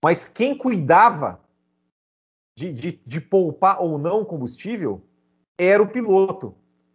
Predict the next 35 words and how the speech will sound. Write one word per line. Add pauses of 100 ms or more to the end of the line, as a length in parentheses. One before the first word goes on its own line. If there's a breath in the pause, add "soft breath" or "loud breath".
(180)
né?
Ou
seja,
hoje, (680)
o
engenheiro
ia
tá
no
rádio,
ó, (420)
gira
o
botão
de
três
vezes,
tal,
bota
a
configuração
tal
e
vai,
e
já
vai
ativar
um
modo
de
economia
de
combustível, (600)
né?